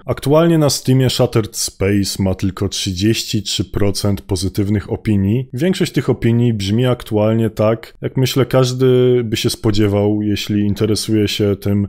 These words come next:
co aktualnie Bethesda sobą reprezentuje jako twórcy gier.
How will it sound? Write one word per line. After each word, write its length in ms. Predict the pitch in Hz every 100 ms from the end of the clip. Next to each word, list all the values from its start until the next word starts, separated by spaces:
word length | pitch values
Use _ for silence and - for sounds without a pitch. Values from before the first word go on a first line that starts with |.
| -
co 240 | - - 107
aktualnie 480 | 104 - 104 104 104
Bethesda 460 | 98 - 92 98
sobą 320 | 95 104 98
reprezentuje 640 | 101 95 101 107 101 113 107
jako 540 | 101 101 95 - 98
twórcy 380 | 95 107 95 110
gier. 340 | 113 107 90